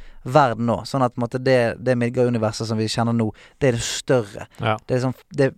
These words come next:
Speaker 1: flere sånn sidequests og s-, eh, flere sideting som ikke var der i det gamle, som nå er der. Som, altså, jeg kommer til å spille dritten ut av det, det er ikke det. Altså, jeg
Speaker 2: Mm.
Speaker 1: gleder meg veldig mye, men, men jeg, jeg, det var et lite sånn hjertesukk at jeg ikke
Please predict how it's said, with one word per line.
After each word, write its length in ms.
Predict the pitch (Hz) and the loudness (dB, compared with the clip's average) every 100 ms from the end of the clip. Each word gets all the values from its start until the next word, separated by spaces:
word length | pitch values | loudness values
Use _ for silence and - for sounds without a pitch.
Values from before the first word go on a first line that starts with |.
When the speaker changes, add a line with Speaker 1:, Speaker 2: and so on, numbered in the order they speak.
| - | -14
Speaker 1:
flere 460 | - - 151 131 117 | -12 0 2 2 0
sånn 120 | 127 | -4
sidequests 600 | - 131 123 - 113 - | 2 2 2 2 0 0
og 60 | 113 | -8
s-, 120 | - | -6
eh, 220 | 113 123 | -2 -2
flere 320 | 110 - 131 113 | -2 -2 -2 0
sideting 480 | 127 123 120 123 113 | -4 -4 -2 -4 -2
som 240 | 113 110 - | -4 -4 -4
ikke 200 | 135 120 | -2 2
var 180 | 120 | 2
der 80 | 110 | 2
i 120 | 107 | -2
det 40 | 107 | 0
gamle, 280 | 107 117 110 | 0 0 -2
som 180 | 113 | -2
nå 160 | 110 104 | -4 -4
er 100 | 104 | -6
der. 140 | 101 - - - - - - | -8 -10 -18 -20 -20 -20 -16
Som, 260 | - 185 190 - - - _ _ - | 0 0 0 -8 -20 -20 _ _ -2
altså, 160 | 135 | 0
jeg 100 | 139 - | 0 2
kommer 280 | 185 143 | 2 2
til 100 | 113 | -2
å 80 | 95 | -4
spille 180 | 113 117 | -2 0
dritten 300 | 113 110 104 | 0 -2 -2
ut 60 | 101 | -6
av 60 | |
det, 100 | 101 | -6
det 80 | 113 | -6
er 120 | 110 | -4
ikke 40 | 113 | 0
det. 180 | 107 - - | 0 -2 -6
Altså, 160 | 123 120 | 0 0
jeg 80 | |
Speaker 2:
Mm. 80 | 113 | 2
Speaker 1:
gleder 220 | 117 123 123 | 4 4 2
meg 120 | 104 | 2
veldig 180 | 113 107 | 2 2
mye, 180 | 107 | 0
men, 280 | 110 110 113 | 0 -2 0
men 220 | 120 120 - | 0 0 -2
jeg, 160 | 104 - | -4 -2
jeg, 120 | 123 | 0
det 120 | 127 131 | 0 4
var 160 | 143 | 4
et 100 | 117 | 4
lite 140 | 117 120 | -4 0
sånn 140 | 143 | 4
hjertesukk 540 | 123 - 139 127 107 | 4 4 0 2 0
at 80 | 104 | -4
jeg 100 | 110 | -4
ikke 120 | 117 | -4